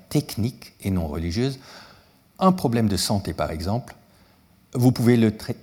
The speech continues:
traiter de manière technique avec la biomédecine. Vous ne devez pas prier ou faire un exorcisme.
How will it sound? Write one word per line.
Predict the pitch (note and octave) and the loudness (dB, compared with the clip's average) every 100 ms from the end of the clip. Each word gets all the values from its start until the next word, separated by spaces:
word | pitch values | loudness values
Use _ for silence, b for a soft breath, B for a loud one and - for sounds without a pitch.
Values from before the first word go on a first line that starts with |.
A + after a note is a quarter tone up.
| - | -20
traiter | - A2+ - B2+ | -8 -8 -2 0
de | A2 | 2
manière | G2 F#2+ G2+ A#2 A2+ - _ _ _ _ _ _ _ _ _ _ | 0 0 0 -2 -4 -12 _ _ _ _ _ _ _ _ _ _
technique | - G3 - C3+ C3+ - - _ _ _ _ _ _ _ - | 4 4 4 -2 -2 -8 -18 _ _ _ _ _ _ _ -2
avec | G#2 G2+ | 0 2
la | F2+ | 0
biomédecine. | F#2 E3+ C#3 G#2 F2+ - G2+ A2+ C3 - B B - | 4 6 6 6 2 -2 -2 -2 -4 -10 B B 2
Vous | C#3 | 6
ne | |
devez | C3 B2 | 6 4
pas | B2+ A#2+ | 2 0
prier | - - F3 B2 A2 C#3+ C3+ - _ _ | -4 -2 2 6 4 4 -4 -14 _ _
ou | - G2 | -2 -2
faire | - F2+ | -2 -2
un | F#2 G2+ | 2 2
exorcisme. | C3 A#2 A#2+ - A#2+ A#2 - | 2 2 0 0 -2 -4 -6